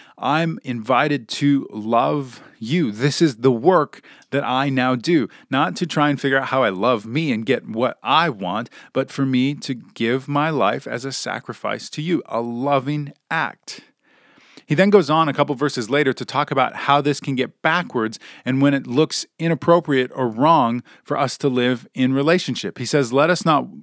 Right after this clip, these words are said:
walk, let us walk properly, as in the daytime, not in orgies and drunkenness, not in sexual immorality and sensuality, not in quarreling and jealousy,"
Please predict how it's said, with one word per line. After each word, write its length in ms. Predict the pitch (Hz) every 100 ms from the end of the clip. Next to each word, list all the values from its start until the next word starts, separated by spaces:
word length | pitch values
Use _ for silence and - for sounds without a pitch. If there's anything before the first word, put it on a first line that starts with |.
| _
walk, 440 | - 131 139 - - - -
let 160 | 147 180
us 100 | -
walk 260 | 156 147
properly, 680 | - 180 175 175 117 98 127
as 140 | 120 123
in 140 | 127
the 60 | 113
daytime, 520 | 131 156 117 98 110 - -
not 600 | - 123 175 131 - - -
in 160 | 123
orgies 460 | 113 127 143 147 147
and 100 | 156
drunkenness, 560 | 120 104 107 117 135 - - -
not 220 | 98 113
in 100 | 123
sexual 500 | - - 151 - 165
immorality 680 | 110 131 143 135 120 123 123
and 100 | 107
sensuality, 800 | - 127 - 110 117 139 104 101 - - -
not 160 | 113
in 120 | 139
quarreling 500 | 131 - 120 123 127
and 100 | 131
jealousy," 520 | 123 147 156 - 92